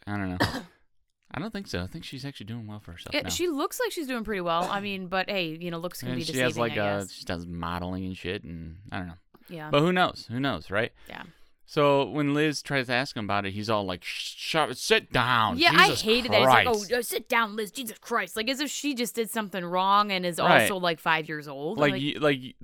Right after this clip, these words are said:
Speaker 1: we didn't just see you, like,
Speaker 2: Yeah.
Speaker 1: trying to get back with your ex, basically.
Speaker 2: It's just so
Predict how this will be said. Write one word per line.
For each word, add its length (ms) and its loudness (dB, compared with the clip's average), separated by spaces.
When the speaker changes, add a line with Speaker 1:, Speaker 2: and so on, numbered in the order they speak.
Speaker 1:
we 120 2
didn't 220 0
just 280 0
see 160 0
you, 720 -2
like, 140 2
Speaker 2:
Yeah. 60 -4
Speaker 1:
trying 180 0
to 60 0
get 80 -4
back 160 0
with 120 -12
your 140 -2
ex, 180 -4
basically. 380 -2
Speaker 2:
It's 120 -2
just 200 -2
so 400 0